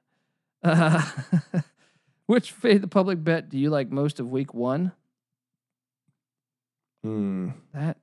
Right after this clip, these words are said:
Speaker 1: is a tricky question because where is the money coming in? Uh,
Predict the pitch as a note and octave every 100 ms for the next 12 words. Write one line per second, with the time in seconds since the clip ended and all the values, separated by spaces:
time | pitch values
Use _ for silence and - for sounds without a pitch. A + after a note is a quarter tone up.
0 | _ _ _ _ _ _ _ _ _ -
1 | B2+ - D#3+ - E3 _ E3 D#3 - _
2 | _ _ _ C#3 C#3+ - - _ _ -
3 | D#3+ B2+ F3+ E3+ D3 - A2+ A#2+ B2+ -
4 | - C2 - G#2+ - - _ _ _ _
5 | _ _ _ _ _ _ - C#3+ C#3+ C#3
6 | C3+